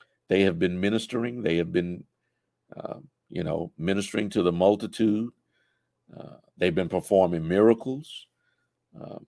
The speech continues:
they've been feeding, right? All of this has been being done, and, and more people are coming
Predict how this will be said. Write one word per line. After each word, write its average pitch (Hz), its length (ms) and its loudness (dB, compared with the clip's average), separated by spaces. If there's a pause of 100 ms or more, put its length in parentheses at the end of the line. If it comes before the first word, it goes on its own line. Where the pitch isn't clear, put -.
(160)
they've 90 220 0
been 80 200 0 (120)
feeding, 123 580 0 (1300)
right? - 360 -4
All 113 260 6
of 143 100 0
this 143 160 0
has 117 140 -6
been 113 260 0 (120)
being 107 320 0
done, 87 360 2
and, 82 200 -4 (100)
and 95 200 0
more 120 360 8
people 131 520 -2
are 98 140 4
coming 101 460 -4